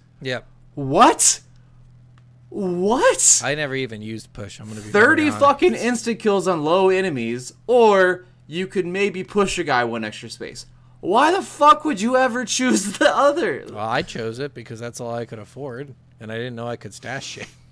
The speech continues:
Speaker 2: Yeah, you had to go to each level and separately, and then click on the level. And
Speaker 1: That's
Speaker 2: then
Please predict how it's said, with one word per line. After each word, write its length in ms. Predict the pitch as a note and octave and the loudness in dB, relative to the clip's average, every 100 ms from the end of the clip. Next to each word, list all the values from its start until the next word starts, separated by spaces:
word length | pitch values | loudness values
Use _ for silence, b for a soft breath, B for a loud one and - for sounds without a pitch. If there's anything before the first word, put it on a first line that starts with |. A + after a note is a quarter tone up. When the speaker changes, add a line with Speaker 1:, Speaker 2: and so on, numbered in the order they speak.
| _ _ _ _ _ _ _ _ _ _ _ _ _ _ | _ _ _ _ _ _ _ _ _ _ _ _ _ _
Speaker 2:
Yeah, 180 | B2+ A#2 | -8 -6
you 140 | A#2+ | -4
had 80 | C#3+ | -4
to 80 | E3 | -4
go 200 | D3+ C#3+ | -2 -2
to 60 | C#3 | -2
each 420 | - B2 - - | -6 -12 -12 -14
level 320 | A2+ A2 A2+ | -8 -8 -6
and 280 | A2+ G#2+ A#2+ - | -8 -8 -14 -20
separately, 480 | - B2 G#2+ A#2 A2+ | -16 -12 -10 -8 -8
and 80 | A2+ | -8
then 120 | G#2 | -10
click 240 | - A#2 C3 | -10 -10 -10
on 100 | A2+ | -10
the 80 | |
level. 480 | F#2 G2 F#2+ G2+ G2 b b | -10 -10 -10 -14 -16 b b
And 60 | b | b
Speaker 1:
That's 220 | C3 | -6
Speaker 2:
then 40 | C#3+ | -6